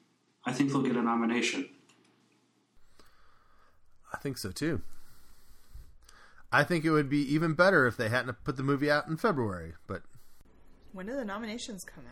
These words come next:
Speaker 3: out? I'm Googling. I'm not even trusting you guys to know this
Speaker 2: it'll
Speaker 3: thing.
Speaker 2: be, like, five A M, like, January twentieth. That's my prediction.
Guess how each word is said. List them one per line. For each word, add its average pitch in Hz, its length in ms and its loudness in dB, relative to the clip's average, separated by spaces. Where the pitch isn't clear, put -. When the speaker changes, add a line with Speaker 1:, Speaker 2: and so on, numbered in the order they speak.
Speaker 3:
out? 208 120 -14
I'm 151 140 -12
Googling. 113 420 -14
I'm 139 120 -16
not 120 160 -12
even 135 180 -14
trusting - 380 -14
you 151 120 -12
guys 151 200 -8
to 202 80 -14
know 175 160 -12
this 175 120 -6
Speaker 2:
it'll 226 100 2
Speaker 3:
thing. 226 80 0
Speaker 2:
be, 226 80 0
like, 196 220 6
five 160 320 8
A 151 240 6
M, 131 340 4
like, 110 280 2
January 120 640 0
twentieth. 90 680 -8
That's 110 180 -4
my 107 120 0
prediction. 90 540 -10